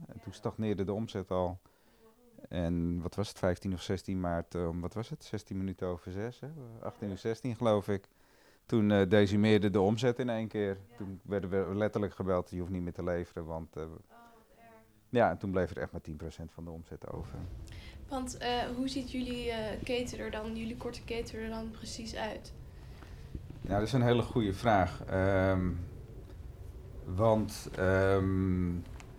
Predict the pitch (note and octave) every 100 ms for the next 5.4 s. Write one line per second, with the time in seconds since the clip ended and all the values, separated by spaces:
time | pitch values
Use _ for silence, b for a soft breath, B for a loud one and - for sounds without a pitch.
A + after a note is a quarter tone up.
0 | - - - - - C3 B2 - A#2+ A#2+
1 | A2+ D#2+ A2 - A2 - G2 F#2 A#2+ B2+
2 | A2 A#2+ B2+ F3+ A3 A2 G#2+ G#2 G#2 G2
3 | G2 G#2 F2+ - B2 F#2+ - - - -
4 | - - - - - F#2 F#2+ F2 F#2+ F#2
5 | F2 F2+ G2+ C#3+